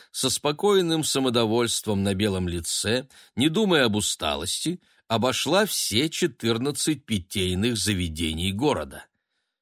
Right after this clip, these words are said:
Обращаясь к хозяину или к буфетчику за стойкой, она говорила громко и внятно,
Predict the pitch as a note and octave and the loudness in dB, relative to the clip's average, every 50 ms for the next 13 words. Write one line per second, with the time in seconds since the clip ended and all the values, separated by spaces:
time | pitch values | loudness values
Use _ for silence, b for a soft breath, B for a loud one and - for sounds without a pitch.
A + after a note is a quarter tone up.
0 | _ _ - - A#2 D3+ F3 D#3+ - - G3+ F#3+ F3 D#3+ D3 - - - - - | _ _ -8 -4 0 0 0 0 2 2 2 2 2 2 0 -2 -4 -6 -8 -8
1 | - - B2+ A#2 G2 - - B2+ B2 A#2 A2+ A2 G#2+ G2+ G#2 G#2 G#2+ - - A#2+ | -2 0 0 0 0 0 0 2 2 2 2 2 2 2 0 0 -2 -2 -2 -2
2 | A2+ G#2 G#2 F2+ E2+ E2+ G#2 G2 - - G#2 G2 E2+ - - - G2 - G#2 G2 | 0 0 0 -2 -2 -4 -6 -6 -4 -4 -4 -4 -4 -4 -8 -8 -8 -6 -6 -2
3 | F2+ A2+ A2+ - - - F3+ F3+ C3+ G2 D#2 F2+ E2 D2+ - b b b b b | 0 0 0 0 -2 0 0 0 0 0 -2 -4 -6 -6 -6 b b b b b
4 | b b b - A2 B2 D3 D#3+ E3 D3+ C3+ D3+ D3+ D3 D3 D3+ C#3+ C#3 B2+ G#2+ | b b b 0 0 2 4 4 2 4 2 4 4 4 2 2 2 2 2 2
5 | A2+ A#2+ C3+ D3+ D3 C#3 B2+ A2 - B2+ A#2 A2+ G#2+ F#2+ F#2+ G#2 G2+ F#2+ F2 F2 | 2 2 4 4 4 4 2 0 2 2 4 4 4 2 2 2 2 2 0 0
6 | D#2+ - - A#2+ C3+ D3 D3 | -2 -2 0 0 0 0 0